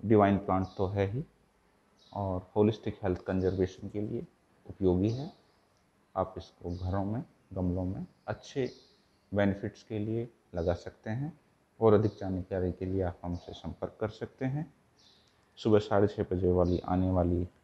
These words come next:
जानकारी को आप share कीजिए, Channel को subscribe कर लें, हो सके तो bell icon ज़रूर दबा लीजिए।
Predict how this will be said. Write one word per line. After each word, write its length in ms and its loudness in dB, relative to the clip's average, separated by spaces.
जानकारी 520 4
को 220 -4
आप 160 -2
share 340 -2
कीजिए, 280 -2
Channel 220 0
को 120 -2
subscribe 540 -4
कर 120 -2
लें, 160 0
हो 60 0
सके 260 -4
तो 120 -2
bell 200 2
icon 260 -2
ज़रूर 220 2
दबा 200 2
लीजिए। 340 -2